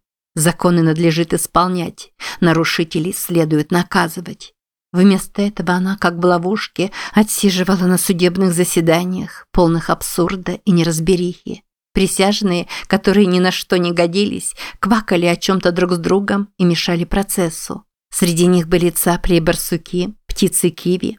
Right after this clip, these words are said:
выдры и ежи. И ни одного хоть сколь-нибудь здравомыслящего существа. Впрочем, это было и ни к чему, учитывая, какие дела приходилось рассматривать.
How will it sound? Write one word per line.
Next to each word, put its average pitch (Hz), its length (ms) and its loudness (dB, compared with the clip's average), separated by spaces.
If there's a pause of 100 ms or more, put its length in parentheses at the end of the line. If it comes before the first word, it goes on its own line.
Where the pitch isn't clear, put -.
выдры 165 420 2
и 185 240 4
ежи. 185 400 -2 (240)
И 269 60 6
ни 302 320 8
одного 247 560 4
хоть 156 280 -2
сколь-нибудь 180 840 -2
здравомыслящего 160 1000 0
существа. 175 880 -2 (320)
Впрочем, - 800 -2 (100)
это 254 240 -2
было 180 220 -2
и 202 120 2
ни 185 120 2
к - 100 -14
чему, 170 500 0 (320)
учитывая, 196 560 2
какие 190 360 0
дела 165 340 2
приходилось 165 680 0
рассматривать. - 880 -2